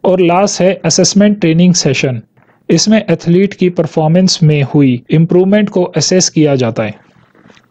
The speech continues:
Training session plans को duration के basis पर भी classify किया जा सकता है। इसमें पहला है short duration training session,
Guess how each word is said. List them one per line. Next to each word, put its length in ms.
Training 320
session 360
plans 400
को 220
duration 600
के 180
basis 440
पर 260
भी 360
classify 560
किया 220
जा 160
सकता 300
है। 120
इसमें 280
पहला 360
है 260
short 300
duration 500
training 380
session, 480